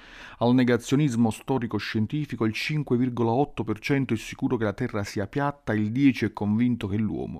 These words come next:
non sia mai sbarcato sulla Luna. La teoria cospirazionistica del grande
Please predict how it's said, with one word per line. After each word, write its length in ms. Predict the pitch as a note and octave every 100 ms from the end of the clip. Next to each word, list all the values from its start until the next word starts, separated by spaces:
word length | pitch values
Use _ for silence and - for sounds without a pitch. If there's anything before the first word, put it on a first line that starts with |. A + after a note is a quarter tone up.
| -
non 160 | G#2
sia 160 | G2+ G2
mai 260 | G2 A2+ A2
sbarcato 720 | A2 A2+ G#2+ F#2 C#2+ - -
sulla 280 | - C3+ C3+
Luna. 340 | G#2+ - - - _ - - _
La 180 | - A#2+
teoria 420 | A#2+ C#3 E3+ C#3
cospirazionistica 1300 | - D#3 D#3+ - C3+ C#3 C3+ - B2+ D#3 C3+ - G2 G2+
del 160 | G2
grande 500 | G2+ A#2+ A#2+ A2 G#2+